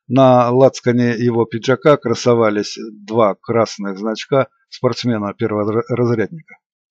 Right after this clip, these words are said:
Саша поступал на юрфак, все экзамены сдавал на отлично.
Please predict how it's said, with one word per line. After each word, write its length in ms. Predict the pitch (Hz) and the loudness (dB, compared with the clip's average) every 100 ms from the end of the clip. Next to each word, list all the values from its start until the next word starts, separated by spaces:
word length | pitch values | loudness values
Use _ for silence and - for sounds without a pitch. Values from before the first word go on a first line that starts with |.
| _ _ _ _ _ _ _ _ | _ _ _ _ _ _ _ _
Саша 360 | - 165 190 185 | -2 0 4 2
поступал 540 | 165 - 156 175 170 | 2 0 2 6 6
на 100 | 156 | 6
юрфак, 420 | 151 147 - 113 - _ _ | 4 2 2 0 0 _ _
все 340 | - 151 139 | 0 2 4
экзамены 500 | 117 131 131 151 156 | 4 4 4 2 0
сдавал 460 | 120 131 113 110 110 | 2 4 4 2 0
на 160 | 110 | -2
отлично. 460 | 107 104 95 - | -4 -6 -12 -12